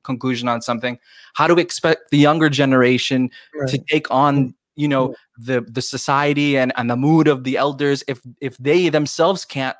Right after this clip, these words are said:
Speaker 1: kind of, like, come to an agreement about
Speaker 2: Yeah,
Speaker 1: something?
Speaker 2: right, yeah. Take on the mood of the elders, you have to go to debating school, you know, 'cause that's what they're doing.
Speaker 1: <laughs>
Speaker 2: So one, one of the first things that struck me many, many years ago when I heard a,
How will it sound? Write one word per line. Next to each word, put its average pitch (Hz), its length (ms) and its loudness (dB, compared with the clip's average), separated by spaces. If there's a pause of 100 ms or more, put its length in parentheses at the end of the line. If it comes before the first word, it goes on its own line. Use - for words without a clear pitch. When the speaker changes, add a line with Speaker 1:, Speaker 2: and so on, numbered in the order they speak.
(160)
Speaker 1:
kind 127 200 -4
of, 120 60 -8
like, 123 220 -4
come 151 200 -4
to 147 100 -6
an 139 40 0
agreement 143 420 0
about 117 240 0
Speaker 2:
Yeah, 151 40 -6
Speaker 1:
something? 147 400 -4 (100)
Speaker 2:
right, 143 340 -4
yeah. 160 340 -2
Take 180 260 2
on 175 100 4
the 160 80 4
mood 156 220 4
of 156 100 -2
the 139 140 -2
elders, 147 340 -2
you 139 80 -2
have 135 200 -2
to 143 100 -4
go 135 200 0
to 143 160 -4
debating 135 460 0
school, - 380 -10 (380)
you 127 100 -8
know, 120 100 -2
'cause 131 160 -8
that's - 340 -10
what 151 120 -4
they're 131 140 -4
doing. 139 260 -4 (280)
Speaker 1:
<laughs> - 160 -2
Speaker 2:
So 175 520 2 (320)
one, 233 400 2
one 254 260 4
of 254 80 4
the 196 120 6
first 202 480 2 (260)
things 151 680 -4
that 143 260 -4
struck - 460 -2
me 117 300 -6 (220)
many, 202 260 2
many 180 220 4
years 151 340 0
ago 131 280 -8
when 139 240 -6
I 135 140 -6
heard 143 260 -2
a, 131 200 -10